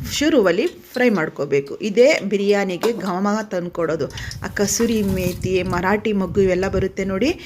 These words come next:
ಅದು ಘಮ ತುಂಬ ಚೆನ್ನಾಗಿರುತ್ತೆ. ಚೆನ್ನಾಗಿ ಫ್ರೈ ಮಾಡ್ಕೊಳ್ಳೋಣ. ಘಮ್ ಅಂತ ಸ್ಮೆಲ್ ಬರುತ್ತೆ, ಅದು ಒಗ್ಗರಣೆಗೆ ಹಾಕಿದ ತಕ್ಷಣವೇ ಬರುತ್ತೆ. ಅದು ಸ್ವಲ್ಪ ಆದಮೇಲೆ ನಾನಿವಾಗ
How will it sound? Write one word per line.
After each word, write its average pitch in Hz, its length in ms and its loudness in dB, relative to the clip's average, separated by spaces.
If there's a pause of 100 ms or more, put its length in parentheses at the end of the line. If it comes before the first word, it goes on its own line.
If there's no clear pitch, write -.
(280)
ಅದು 175 280 -4
ಘಮ 190 300 0
ತುಂಬ 202 400 0
ಚೆನ್ನಾಗಿರುತ್ತೆ. 175 920 -4 (480)
ಚೆನ್ನಾಗಿ 262 440 2
ಫ್ರೈ 233 360 0
ಮಾಡ್ಕೊಳ್ಳೋಣ. 156 600 -4 (320)
ಘಮ್ 196 540 2
ಅಂತ 226 200 -2
ಸ್ಮೆಲ್ 175 320 -4
ಬರುತ್ತೆ, 160 320 -4
ಅದು 156 220 -4
ಒಗ್ಗರಣೆಗೆ 180 400 0
ಹಾಕಿದ 160 260 -4
ತಕ್ಷಣವೇ 214 480 0
ಬರುತ್ತೆ. 160 400 0 (1300)
ಅದು 233 280 6
ಸ್ವಲ್ಪ 302 720 -2 (720)
ಆದಮೇಲೆ 196 460 0
ನಾನಿವಾಗ 175 420 0